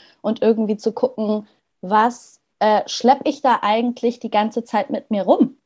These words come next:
So, ne? Teilweise auch so unterbewusst, total automatisiert, äh, und so,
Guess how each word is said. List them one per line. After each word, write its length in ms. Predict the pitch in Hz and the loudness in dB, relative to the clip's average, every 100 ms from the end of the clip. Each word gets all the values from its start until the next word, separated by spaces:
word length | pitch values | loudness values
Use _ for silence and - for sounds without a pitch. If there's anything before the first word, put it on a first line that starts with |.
| - | 0
So, 300 | - 156 - - | 4 4 2 -2
ne? 180 | 247 330 | 0 2
Teilweise 560 | 277 269 254 233 226 | 4 6 6 4 4
auch 80 | 220 | 0
so 120 | - | 0
unterbewusst, 640 | 339 339 320 247 214 214 - | -2 0 2 2 0 -2 -4
total 300 | 208 240 240 | -4 0 0
automatisiert, 1040 | 240 240 233 233 240 214 285 220 208 233 - _ _ _ | 0 -2 -2 -2 -4 2 4 4 2 -2 -10 _ _ _
äh, 340 | 226 226 220 - - - | 4 4 4 2 -4 -2
und 240 | 226 226 | -2 2
so, 300 | 226 220 | 2 4